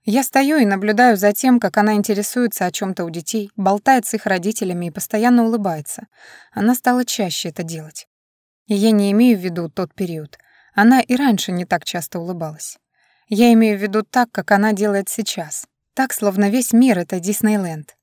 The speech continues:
будто вокруг поющие птички и сверкающие светлячки.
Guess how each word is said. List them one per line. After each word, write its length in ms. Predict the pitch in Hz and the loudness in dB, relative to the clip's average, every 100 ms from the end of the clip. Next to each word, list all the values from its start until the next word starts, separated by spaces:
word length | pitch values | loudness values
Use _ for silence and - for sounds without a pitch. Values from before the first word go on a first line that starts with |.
| _ | _
будто 320 | 190 214 214 | -6 -2 2
вокруг 340 | 196 202 240 - | 2 2 0 -2
поющие 480 | 170 180 - 170 | -4 -4 -6 -8
птички 560 | 151 - 247 - - 190 _ - _ - | -10 -8 -8 -8 -12 -14 _ -20 _ -8
и 80 | |
сверкающие 760 | 226 214 208 233 233 185 - 180 | -4 -2 0 2 0 0 -6 -8
светлячки. 680 | - 180 185 - - 160 | -8 -10 -10 -10 -12 -16